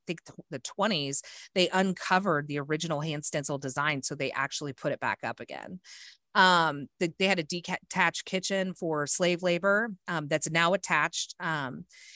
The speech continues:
and they worked that into the building years later. It's been, it's considered the oldest restaurant west of the Mississippi River.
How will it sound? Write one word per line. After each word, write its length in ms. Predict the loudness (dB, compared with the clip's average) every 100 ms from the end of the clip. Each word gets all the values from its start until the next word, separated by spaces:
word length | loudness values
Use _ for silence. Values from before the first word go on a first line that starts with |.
| -20 -2
and 420 | 4 6 4 2
they 140 | 2 2
worked 240 | 2 0
that 160 | 0 -2
into 160 | -2
the 80 | -4
building 380 | -2 -2 -2 -4
years 280 | -2 0 0
later. 300 | 2 2 2
It's 200 | 0 -2
been, 360 | 4 4 4 2
it's 220 | 0 0
considered 600 | 0 0 2 2 2 0
the 160 | -6 -8 -4
oldest 800 | -2 0 2 2 4 2 2 -4 _ _ _
restaurant 720 | 0 2 0 -2 -4 -4 -6 -6 _
west 240 | 2 4 4
of 80 | 0
the 60 |
Mississippi 520 | 0 0 0 -2 -4
River. 400 | -6 -6 -8 -14